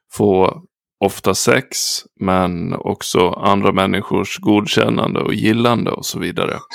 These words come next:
Eh, No More mister Nice Guy är en bo-, bok som pratas mycket om i våran, eh,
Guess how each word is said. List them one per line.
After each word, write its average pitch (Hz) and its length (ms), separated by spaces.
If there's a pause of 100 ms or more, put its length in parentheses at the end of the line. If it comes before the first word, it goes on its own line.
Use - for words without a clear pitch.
(920)
Eh, 90 140
No 90 180
More 104 180
mister 104 240 (120)
Nice 143 180
Guy 107 140
är 104 60
en 101 120
bo-, 113 240
bok 120 340
som 95 240
pratas 110 440
mycket 107 320
om 95 240
i 95 40
våran, 95 600 (800)
eh, 87 320